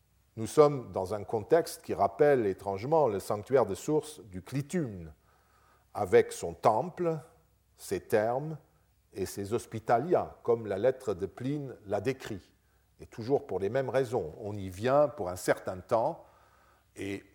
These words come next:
sans doute marchait-on plus qu'une journée, et donc on passait la nuit sur place, comme on le faisait à Rome, dans les monts Alpins, pour les féries latines, et il y avait des commodités de ce type, n'est-ce pas, pour passer le jour. Euh,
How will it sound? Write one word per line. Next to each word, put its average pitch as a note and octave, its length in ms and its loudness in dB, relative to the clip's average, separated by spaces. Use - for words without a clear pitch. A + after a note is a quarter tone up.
sans F2 220 -12
doute A#2 280 -8
marchait-on G2+ 600 -4
plus C#3 400 -4
qu'une A2+ 280 -10
journée, G2 680 -2
et G2 100 -10
donc A2 280 -6
on F#2 80 -6
passait G#2+ 360 -2
la F#2 100 -2
nuit A2 200 -6
sur - 200 -10
place, G2+ 520 -2
comme C3 180 2
on A2 60 2
le G2+ 120 -2
faisait A2 640 0
à F#2+ 140 -2
Rome, A#2 440 0
dans F#2+ 120 -2
les F#2 120 -6
monts A2+ 220 0
Alpins, G2 520 0
pour G2+ 200 -4
les G2 80 -2
féries C3 300 0
latines, A#2 540 0
et G#2+ 140 -2
il B2 140 -4
y F#2 80 -2
avait G2 220 -2
des A2+ 160 -2
commodités A2+ 640 -2
de G2+ 100 -10
ce - 160 -12
type, C3+ 520 -12
n'est-ce D2 160 -20
pas, A#2+ 360 0
pour C#3 420 0
passer C#3 640 4
le C3 200 0
jour. G2 300 -8
Euh, F2 300 -6